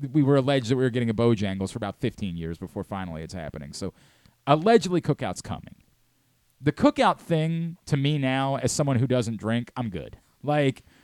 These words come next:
when I was in the phase of my life where I was drinking, and you could go to Cookout and you can get everything very cheap. Like, everything on the menu a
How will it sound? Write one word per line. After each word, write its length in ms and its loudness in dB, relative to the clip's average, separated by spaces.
when 200 4
I 160 6
was 160 6
in 100 2
the 60 4
phase 280 2
of 60 0
my 100 2
life 320 0
where 200 2
I 100 2
was 120 0
drinking, 480 2
and 140 -4
you 80 4
could 100 -2
go 140 2
to 60 0
Cookout 440 -2
and 80 -4
you 80 0
can 100 -6
get 140 -2
everything 300 -2
very 320 0
cheap. 340 -12
Like, 240 4
everything 460 4
on 80 2
the 60 0
menu 260 2
a 80 4